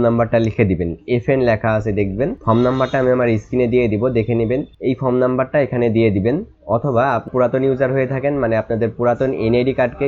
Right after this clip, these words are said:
স্মার্ট কার্ডে রূপান্তর করতে চাচ্ছেন, তাহলে আপনাদের পুরাতন এনআইডি কার্ডের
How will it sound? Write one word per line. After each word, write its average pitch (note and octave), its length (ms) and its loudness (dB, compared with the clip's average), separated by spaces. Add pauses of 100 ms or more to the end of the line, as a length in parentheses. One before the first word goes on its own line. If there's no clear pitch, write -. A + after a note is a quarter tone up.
(180)
স্মার্ট B2 260 -2
কার্ডে B2 200 0
রূপান্তর A#2+ 460 -2
করতে C3 240 -4
চাচ্ছেন, C3 280 -6 (340)
তাহলে A#2+ 260 2
আপনাদের B2+ 320 0
পুরাতন A#2+ 340 0 (160)
এনআইডি A#2 300 0
কার্ডের C3+ 300 0